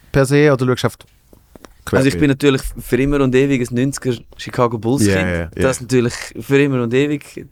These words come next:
Speaker 2: Der, der Jordan Michi hat, äh, <laughs> hat, hat, hat mein Leben verändert. Äh, wegen ihm spiele ich und, äh,
Speaker 1: Ja.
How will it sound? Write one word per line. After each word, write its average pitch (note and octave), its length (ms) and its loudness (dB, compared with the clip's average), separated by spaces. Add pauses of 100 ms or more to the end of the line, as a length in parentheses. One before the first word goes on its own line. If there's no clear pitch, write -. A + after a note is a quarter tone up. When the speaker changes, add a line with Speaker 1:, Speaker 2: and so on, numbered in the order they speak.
Speaker 2:
Der, A2 360 -2 (300)
der F#2 140 -14
Jordan B2+ 380 -2
Michi B2 440 -6
hat, - 180 -14
äh, G2+ 60 -2
<laughs> - 0 -
hat, - 200 2
hat, - 440 0
hat A#2+ 100 -6
mein B2+ 120 2
Leben C3 300 2
verändert. C#3 460 0 (760)
Äh, B2+ 120 0
wegen A#2+ 160 0
ihm B2 140 2
spiele C#3 320 2
ich D#3+ 300 0
und, A#2+ 360 -6
äh, G#2 260 0
Speaker 1:
Ja. C#2+ 120 -2